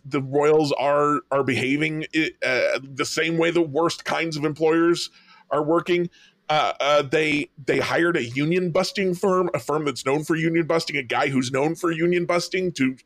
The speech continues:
head their negotiations. And, uh, a-, and then, you know, th-, there's credible accusations,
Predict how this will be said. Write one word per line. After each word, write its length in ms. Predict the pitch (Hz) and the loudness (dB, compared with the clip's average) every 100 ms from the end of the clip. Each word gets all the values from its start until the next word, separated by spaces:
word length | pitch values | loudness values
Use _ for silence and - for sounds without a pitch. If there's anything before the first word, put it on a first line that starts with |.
| _ | _
head 360 | 135 127 147 151 | -2 0 0 0
their 120 | 156 | -2
negotiations. 1040 | 151 147 151 - 147 151 156 202 254 - - - - - - _ | -2 0 0 0 -2 -2 -2 -2 -4 -8 -12 -20 -20 -20 -20 _
And, 460 | 143 143 139 139 139 | -2 0 -2 -2 0
uh, 360 | 139 139 131 - | 2 2 0 0
a-, 240 | 139 147 143 | 0 2 2
and 160 | 147 | 2
then, 380 | 147 156 165 165 | 2 2 2 -2
you 120 | 151 151 | -2 0
know, 280 | 151 151 - | 0 0 -4
th-, 220 | 143 131 139 - - | -4 -4 -4 -6 0
there's 340 | 151 143 120 | 2 2 -2
credible 480 | - 175 160 165 151 | -4 -2 0 2 2
accusations, 840 | 151 143 131 156 165 202 202 | 0 -2 -2 0 0 0 -2